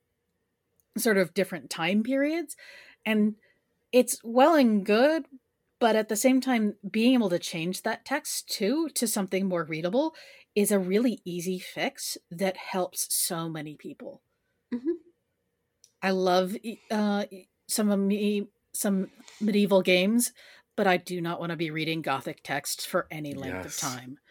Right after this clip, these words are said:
Speaker 3: <laughs> I was, I was so happy when I fired up Loop Hero recently, and it has, you know, a nice high cron-, contrast H D text that should be relatively readable, as well as the pixel font.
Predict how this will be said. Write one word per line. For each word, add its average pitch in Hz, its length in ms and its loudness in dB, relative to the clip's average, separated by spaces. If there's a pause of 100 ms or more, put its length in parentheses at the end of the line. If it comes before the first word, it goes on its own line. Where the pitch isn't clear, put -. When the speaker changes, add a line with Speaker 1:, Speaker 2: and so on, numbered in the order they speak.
(200)
Speaker 3:
<laughs> - 80 -14 (1500)
I 131 80 0
was, 147 160 0
I 135 60 -2
was 135 140 -2
so 185 120 -2
happy 127 260 -2
when 104 160 -6
I 95 220 -6 (100)
fired 107 360 -2
up - 160 -6
Loop 101 180 -10
Hero 95 240 -4
recently, 90 680 -8
and 95 160 -6
it 98 80 -6
has, 104 500 -4
you 131 80 -6
know, 90 120 -8
a 95 40 -8
nice 101 520 -4 (240)
high 101 160 0
cron-, 104 400 -6
contrast 101 540 -4
H 98 180 -8
D 101 160 -10
text 120 340 -6
that - 120 -8
should 92 180 -10
be 95 100 -8
relatively 92 520 -6
readable, 107 480 -10 (360)
as 95 140 -6
well 98 160 -2
as 101 140 -6
the - 80 -14
pixel 120 380 -6
font. 139 280 -4